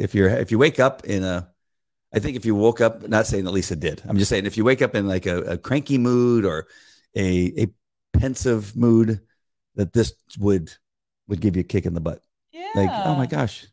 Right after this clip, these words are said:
Speaker 1: I am so
Speaker 2: I
Speaker 1: loved."
Speaker 2: usually just read one from the Bible app that
Speaker 1: Mm.
Speaker 2: they have prayers,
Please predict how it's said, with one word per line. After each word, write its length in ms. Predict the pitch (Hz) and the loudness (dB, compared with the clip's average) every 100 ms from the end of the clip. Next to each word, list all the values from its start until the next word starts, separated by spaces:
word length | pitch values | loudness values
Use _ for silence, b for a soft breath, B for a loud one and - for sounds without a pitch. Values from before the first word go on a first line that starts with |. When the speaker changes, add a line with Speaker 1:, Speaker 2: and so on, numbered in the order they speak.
| - | -10
Speaker 1:
I 80 | 180 | -8
am 100 | - | -8
so 280 | - 156 156 | -2 0 2
Speaker 2:
I 40 | |
Speaker 1:
loved." 140 | 151 - | 0 0
Speaker 2:
usually 160 | 311 247 | -4 -6
just 200 | 220 - | -8 -8
read 200 | 214 190 | -12 -10
one 240 | 196 185 | -8 -10
from 160 | 180 175 | -12 -18
the 80 | 160 | -4
Bible 340 | 165 170 160 | -4 -4 -8
app 220 | - - - _ _ | -10 -12 -20 _ _
that 80 | 110 | -6
Speaker 1:
Mm. 80 | 196 | -4
Speaker 2:
they 80 | 175 | -4
have 220 | 165 151 | -8 -10
prayers, 760 | - 175 170 170 180 175 - | -8 -6 -4 -6 -10 -16 -20